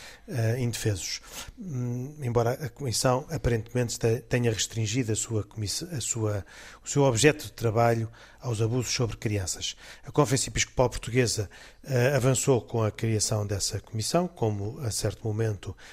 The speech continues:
Dom José Ornelas tinha anunciado. Eh, foi designado como seu presidente o, eh,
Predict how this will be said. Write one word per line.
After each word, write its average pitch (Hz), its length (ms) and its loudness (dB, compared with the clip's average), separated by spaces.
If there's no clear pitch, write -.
Dom 110 160 0
José 110 180 2
Ornelas 101 460 0
tinha 101 300 -6
anunciado. 127 640 2
Eh, 135 440 2
foi - 220 2
designado 131 520 4
como 131 160 0
seu 135 160 2
presidente 113 680 0
o, 113 720 0
eh, 120 380 0